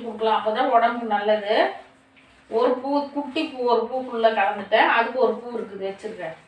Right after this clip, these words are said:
அவங்க வே-, வெளியில போயிருக்காங்க, வந்தாங்கன்னா கலந்து செஞ்சு சூடாக கொடுக்கலாம்.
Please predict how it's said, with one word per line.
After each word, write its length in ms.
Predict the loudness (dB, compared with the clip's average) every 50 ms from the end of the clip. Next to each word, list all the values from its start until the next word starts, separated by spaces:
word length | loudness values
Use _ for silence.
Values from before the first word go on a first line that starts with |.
| _ _ _ _ _ _ -20 -20 -20 _ _ -4
அவங்க 240 | -2 0 0 0 0 2 4
வே-, 180 | 4 4 4 2
வெளியில 280 | 0 0 0 0 -2 -2 -2
போயிருக்காங்க, 480 | 0 -2 0 0 2 2 2 2 0 0 0 0
வந்தாங்கன்னா 460 | 0 0 2 0 0 2 2 0 -2 -2 -4
கலந்து 240 | -6 -4 -6 -6 -6 -8
செஞ்சு 220 | -8 -6 -6 -6 -6 -4
சூடாக 280 | -4 -2 -2 -2 -4 -4 -8
கொடுக்கலாம். 440 | -12 -12 -8 -6 -4 -2 -2 -4